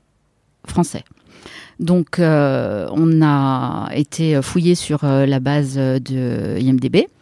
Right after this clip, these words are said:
Et, euh, et on a fait nos calculs, on a sorti nos calculettes, et, et c'est là qu'on est tombé sur, euh, les premiers chiffres qu'on est sortis. Donc à l'époque, en deux mille quinze, euh, nous représentions cinquante et un pour cent de la population féminine majeure,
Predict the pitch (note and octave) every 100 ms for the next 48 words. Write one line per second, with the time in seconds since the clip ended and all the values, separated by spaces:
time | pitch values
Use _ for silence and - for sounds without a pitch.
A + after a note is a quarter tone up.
0 | _ _ - - - - - D#3+ D#3 D3
1 | C#3 - C#3+ C3+ B2 - C#3+ B2+ - A#2
2 | - F#3+ C4+ D#3 - C#3 - C#3 A#2+ -
3 | E3 D3 A#2+ A2 E3+ - E3 C3+ - -
4 | - - D#3 D3+ B2+ - C#3+ F#3 G3 D3+
5 | C3 B2+ D3 C#3+ F3+ - D#3+ D3 C#3 C#3
6 | D#3+ - D#3 D3+ - F#3 F3+ - C#3 -
7 | C#3+ C3 B2+ - - G3+ D4 - - -
8 | - D#3 - - E3+ E3 F#3 F#3 D#3+ C#3+
9 | C#3 B2 E3 G#3+ C#4+ E3 C#3 - - _
10 | - D3 C#3 C3 B2 D3+ D#3 D#3 - D#3+
11 | D3+ C#3+ F3+ F#3 D#3+ E3+ - D#3+ E3 D#3+
12 | - D#3 - E3+ E3 D3 D3+ C#3 D3 D3
13 | - D#3 D#3 D3 C#3+ C#3+ C#3 C3+ B2+ D#3
14 | A#3 -